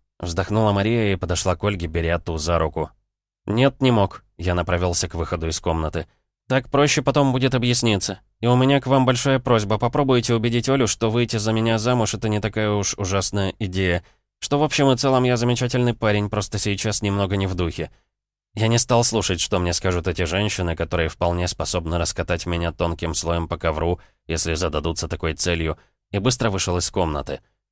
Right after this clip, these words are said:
Прислонившись на мгновение затылком к закрытой двери, я оттолкнулся от нее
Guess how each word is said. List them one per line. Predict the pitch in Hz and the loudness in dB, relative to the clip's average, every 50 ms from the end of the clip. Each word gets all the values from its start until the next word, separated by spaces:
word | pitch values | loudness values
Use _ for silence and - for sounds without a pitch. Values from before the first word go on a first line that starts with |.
| _ _ _ | _ _ _
Прислонившись | - 95 - - 95 98 101 95 - 95 87 - | -4 -2 0 0 2 2 0 0 0 -2 -2 0
на | - 92 87 | 0 -2 -2
мгновение | 85 80 82 92 90 92 90 92 90 87 85 | -2 -2 -2 -2 0 0 0 0 -2 -2 -2
затылком | 80 82 80 - 92 90 87 - 87 85 82 | -2 -4 -2 -2 -2 -2 -2 -2 -4 -6 -4
к | 78 | -4
закрытой | 80 82 82 - - 87 80 - 82 76 | -4 -6 -4 -4 -4 -4 -4 -2 -4 -6
двери, | 71 71 76 82 92 92 85 80 - _ _ _ _ _ | -6 -6 -4 -4 -2 -2 -2 -4 -8 _ _ _ _ _
я | - 92 104 101 | -4 -2 -2 -2
оттолкнулся | 101 - - 113 107 104 101 107 107 107 104 101 - - 95 85 | -2 -2 0 0 0 2 0 0 2 2 2 2 2 0 0 0
от | 78 - 80 | -2 -2 -4
нее | 78 78 73 73 82 95 98 | -6 -4 -4 -2 -2 -2 -2